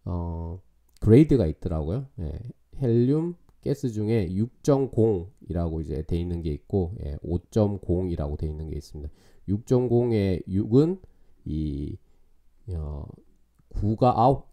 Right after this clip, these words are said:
구가 여섯 개입니다. 구십구 점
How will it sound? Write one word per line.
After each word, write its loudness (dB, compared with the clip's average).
구가 2
여섯 4
개입니다. -6
구십구 -2
점 -2